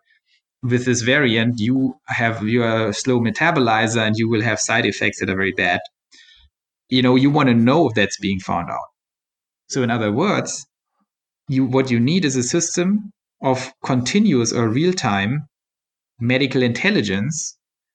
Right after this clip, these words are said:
that continuously screens your profile and matches it against all findings in the world, including our own clinical trials that are ongoing on the cancer detection side.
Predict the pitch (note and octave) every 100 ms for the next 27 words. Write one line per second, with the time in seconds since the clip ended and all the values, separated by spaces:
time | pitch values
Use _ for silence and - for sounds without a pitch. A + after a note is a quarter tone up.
0 | _ - B2+ B2 C3 B2 F#3 G3 E3 C#3
1 | B2 - C#3 C#3 C3 B2 F3 F#3 A2+ F#2+
2 | A#2 D3 _ _ C3+ C3 C3+ C#3+ D#3 C#3+
3 | C#3+ B2+ - C3 A2+ B2 B2 B2 G2+ B2
4 | A2+ A#2 A2 G2 G2 F#2 F#2+ F2+ D#2 E2+
5 | - B2+ A#2+ D3 C#3 A2+ G#2+ A2+ A2 -
6 | G2+ E2+ E2+ F#2 F2 F2 E2+ D#2 F2 -
7 | B1 G2 _ _ _ _ _ _ _ -
8 | A2 G2 F#2 F2 F2 F2+ - - - -